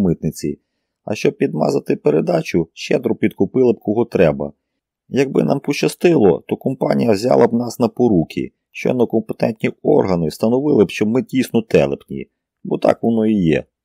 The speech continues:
закінчила Ріплі. «Але навіщо?» запитала Ламберт.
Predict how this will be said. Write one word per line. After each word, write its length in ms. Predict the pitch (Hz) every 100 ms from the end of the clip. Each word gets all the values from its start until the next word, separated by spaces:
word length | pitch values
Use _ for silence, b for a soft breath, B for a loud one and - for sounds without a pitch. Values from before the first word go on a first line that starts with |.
| -
закінчила 640 | 80 - 82 78 82 82
Ріплі. 420 | 78 67 - 65 - _ _ _ _ _ _ _ _ _
«Але 260 | - 95 110
навіщо?» 460 | 180 320 - - 76
запитала 480 | 85 - 87 85
Ламберт. 440 | 85 85 76 67